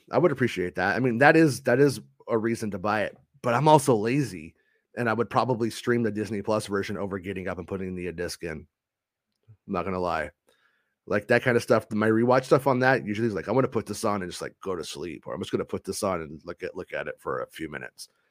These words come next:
And then I just get hooked, and then I, I s-, I continue watching it. But,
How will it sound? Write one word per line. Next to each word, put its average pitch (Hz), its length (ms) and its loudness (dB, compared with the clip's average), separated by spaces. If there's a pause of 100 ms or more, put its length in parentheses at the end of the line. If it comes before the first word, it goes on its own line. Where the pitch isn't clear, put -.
(200)
And 113 80 -2
then 110 80 2
I 104 80 0
just 95 180 -6
get - 120 -4
hooked, - 400 -6
and 80 120 -6
then 82 60 -6
I, 82 160 -6
I - 80 -4
s-, - 220 -10
I 71 100 -6
continue 65 360 -12
watching 65 320 -8
it. 65 140 -14 (1120)
But, 69 300 -4